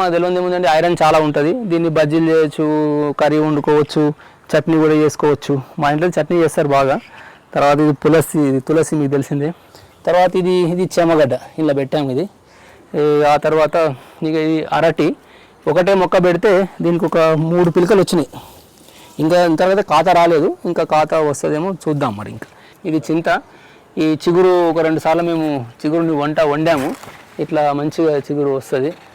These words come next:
అక్కడ కూడా చిగురు వచ్చింది. ఇది దీంట్లో ఏంటంటే ఇది ఒక చెట్టు పెట్టాం కానీ ఇది మధ్యలో చాలా పెట్టుకోవచ్చు. ఒక ఫ్రూట్ది చెట్టు పెట్టినా కూడా చుట్టూ కాకర పెట్టుకోవచ్చు. ఇక ఇది ఏదో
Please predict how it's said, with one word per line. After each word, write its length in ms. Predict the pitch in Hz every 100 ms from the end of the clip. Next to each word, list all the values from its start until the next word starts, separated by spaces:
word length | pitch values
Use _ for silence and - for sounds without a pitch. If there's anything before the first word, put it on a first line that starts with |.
| - 139
అక్కడ 160 | 151 156
కూడా 120 | 147 147
చిగురు 180 | 151 131
వచ్చింది. 320 | - 131 139 - _ - - - 156
ఇది 120 | 156 147
దీంట్లో 280 | 165 175 180 170
ఏంటంటే 240 | 175 190 185
ఇది 80 | 170
ఒక 80 | 185 170 185
చెట్టు 160 | 170 190
పెట్టాం 200 | 185 190
కానీ 100 | 202 214
ఇది 60 | 180
మధ్యలో 240 | 170 196 180
చాలా 160 | 180 185
పెట్టుకోవచ్చు. 460 | 180 - 196 135 123 - - _ _ - - -
ఒక 180 | 151 196 170
ఫ్రూట్ది 480 | 175 190 196 196 190 180
చెట్టు 180 | 180 170 175
పెట్టినా 200 | 165 170 147
కూడా 120 | 180 185
చుట్టూ 260 | 175 226 196 - - _ -
కాకర 260 | 165 170 160
పెట్టుకోవచ్చు. 460 | 160 156 160 151 160 151
ఇక 80 | 151 151
ఇది 100 | 156
ఏదో 100 | 160